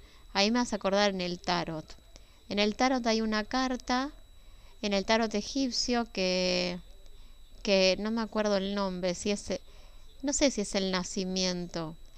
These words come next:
Y es un, el, el personaje, no me acuerdo en este momento qué personaje era, eh, está como con una panza, como embarazada. Y, y esa carta te simboliza eso,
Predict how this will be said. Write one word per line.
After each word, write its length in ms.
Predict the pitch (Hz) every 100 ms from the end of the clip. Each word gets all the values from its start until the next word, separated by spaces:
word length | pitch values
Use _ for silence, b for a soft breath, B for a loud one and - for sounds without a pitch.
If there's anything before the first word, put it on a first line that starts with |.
| b b b 196
Y 80 | 214
es 180 | 220 254
un, 420 | 240 226 208 196
el, 300 | 190 185 -
el 180 | 196 185
personaje, 960 | - 190 - 196 208 240 233 - 226
no 140 | 214 185
me 60 |
acuerdo 500 | 180 190 185 185 175 - b b b - - -
en 160 | - 208
este 200 | 208 220
momento 380 | 190 190 196 196
qué 100 | 190
personaje 680 | 190 180 190 180 - 202 196
era, 320 | 180 202 247 - - - - - b b b - -
eh, 220 | 196 190
está 340 | 180 - 220
como 260 | 214 214 180
con 160 | 180
una 220 | 196 196 185
panza, 540 | 190 185 190 - 233
como 160 | 180 185
embarazada. 720 | 185 180 175 220 180 165 160 - - - b b b b b b -
Y, 640 | 214 208 196 196 190 185 - - - - - -
y 220 | 208 214
esa 280 | 247 - 294
carta 480 | 269 269 254 247 254
te 160 | 247 202
simboliza 880 | 220 202 196 208 233 277 262 247
eso, 540 | - 226 - 185 170